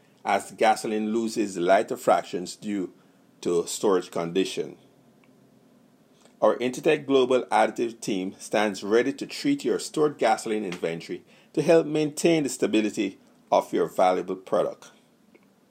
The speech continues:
Jet A one.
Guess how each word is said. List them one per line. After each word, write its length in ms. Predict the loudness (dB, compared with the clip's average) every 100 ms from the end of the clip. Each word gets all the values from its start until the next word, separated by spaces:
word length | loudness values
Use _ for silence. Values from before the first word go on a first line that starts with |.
| _ _ _ _ _ _ _ _ _ _ _ _ _ _ _ _
Jet 360 | 4 6 6 0 0
A 200 | 4 4
one. 420 | 2 -2 -2 -4